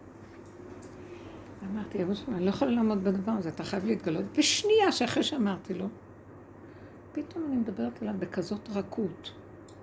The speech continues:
אמרתי לו, "אבל אני לא יכולה אחרת."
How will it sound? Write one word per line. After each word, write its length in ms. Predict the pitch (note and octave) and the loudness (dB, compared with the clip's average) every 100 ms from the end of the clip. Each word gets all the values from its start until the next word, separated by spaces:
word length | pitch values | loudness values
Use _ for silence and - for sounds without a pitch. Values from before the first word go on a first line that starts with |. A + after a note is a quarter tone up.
| - - - - - - - - - - - - - - - F#3 | -18 -18 -18 -18 -18 -18 -18 -18 -16 -18 -18 -18 -18 -18 -12 -10
אמרתי 240 | F#3 F#3 | -10 -8
לו, 60 | F3+ | -6
"אבל 280 | A3 E3 E3+ - E3+ | -6 -8 -10 -10 -10
אני 80 | E3 | -10
לא 220 | D#3+ F3+ | -6 -8
יכולה 260 | G3 - D#3 - | -8 -12 -14 -14
אחרת." 640 | - - G#3 - - - | -14 -12 -12 -12 -16 -16